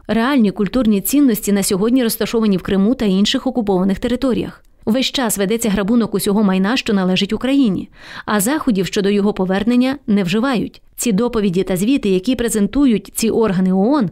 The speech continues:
є неадекватними перед тими загрозами, які стоять перед Україною. Ми підняли цілий пласт проблем, права дітей, культура, екологія і так далі. А виявилося, що світ не готовий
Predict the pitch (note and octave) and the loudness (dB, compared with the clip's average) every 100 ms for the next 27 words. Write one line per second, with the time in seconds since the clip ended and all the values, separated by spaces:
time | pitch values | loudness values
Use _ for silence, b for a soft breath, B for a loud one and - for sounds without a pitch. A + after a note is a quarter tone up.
0 | - A3+ G#3+ B3+ A3+ G3+ G3+ G#3 G#3 A#3 | -4 0 2 2 2 0 -2 -2 -2 2
1 | C4+ D4+ B3 G#3 - G#3 F#3+ F3+ F3+ A3 | 2 2 0 -4 0 0 2 0 0 0
2 | B3+ C4 C#4+ - A3+ A#3 A#3+ - F#3+ G3+ | 2 2 2 0 -2 0 -2 0 0 2
3 | C4 - C#4+ A3 F#3 A3 A3+ A#3 D#3+ - | -2 -2 -2 0 0 0 2 2 0 -6
4 | - - G#3+ A#3+ B3 A3 A3+ A#3+ A#3+ B3 | -16 -6 -2 0 2 2 2 2 2 2
5 | A#3 A#3 A3+ A3 - B3+ C4+ G#3 A#3+ b | 2 0 -2 -4 -4 -2 0 0 -4 b
6 | b - G3+ G3 A3+ A#3+ G#3 F3+ - A#3+ | b -4 -2 0 0 0 -2 -4 -2 -2
7 | A3+ A3+ F#3 - G3+ A3+ G#3 A#3 A#3 G3 | 0 0 0 -2 -2 0 2 2 2 2
8 | G3+ A#3 A#3 C4 G3+ - - G3+ A3+ D#4+ | 0 -2 -2 0 -2 -4 -4 -2 0 2
9 | A3 F3+ - - B B - B3 - A#3 | 2 0 -2 -8 B B -4 -2 0 0
10 | C4+ C4+ C4 A3 G#3+ B3 C4 C#4+ D4 | 0 2 2 2 0 0 0 0 0